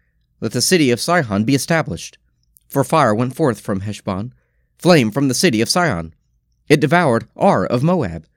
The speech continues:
the lords of the heights of the Arnon. Woe to you, O Moab! You are undone, O people of Chemosh! He has made his sons fugitives, and his daughters captives, to an Amorite king, Sihon. So their posterity perished from Heshbon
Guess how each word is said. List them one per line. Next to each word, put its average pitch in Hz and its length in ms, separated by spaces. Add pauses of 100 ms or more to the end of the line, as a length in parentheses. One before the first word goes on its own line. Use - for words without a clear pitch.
(420)
the 151 100
lords 160 320
of 117 80
the 135 80
heights 165 320
of 113 80
the 127 100
Arnon. 135 460 (800)
Woe 202 220
to 202 140
you, 160 260
O 101 80
Moab! 92 420 (360)
You 185 140
are 185 80
undone, 165 520
O 139 80
people 104 400
of 139 160
Chemosh! 160 520 (800)
He 123 160
has 117 160
made 147 220
his 127 160
sons 135 280
fugitives, 98 640 (280)
and 160 100
his 151 100
daughters 180 360
captives, 156 500 (320)
to 143 100
an 151 80
Amorite 120 520
king, 92 360 (240)
Sihon. 98 520 (880)
So 185 200
their 131 140
posterity 135 600
perished 131 440
from 127 220
Heshbon 85 480